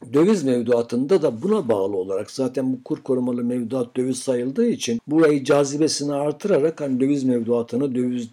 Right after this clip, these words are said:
dolarizasyonu düşürmek istiyorlar. Bu K K M'deki gelişmeye bağlı olarak biraz da döviz mevduatında azalma olmuş. Oradan da yani yılbaşından bu yana aşağı yukarı bir dört milyar dolarlık bir azalma olduğu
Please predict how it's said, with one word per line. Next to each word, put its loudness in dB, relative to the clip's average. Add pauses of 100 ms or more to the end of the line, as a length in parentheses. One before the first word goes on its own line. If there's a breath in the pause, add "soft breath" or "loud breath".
(120)
dolarizasyonu 0
düşürmek 0
istiyorlar. -4 (120)
Bu -2
K -2
K -6
M'deki -2
gelişmeye -2
bağlı 0
olarak -2
biraz -2
da -4
döviz 0
mevduatında -4
azalma -4
olmuş. -2 (120)
Oradan 2
da 4 (240)
yani -6
yılbaşından -4
bu 0
yana 0
aşağı -4
yukarı -4
bir -4
dört 2
milyar 2
dolarlık -2
bir -2
azalma 0
olduğu 0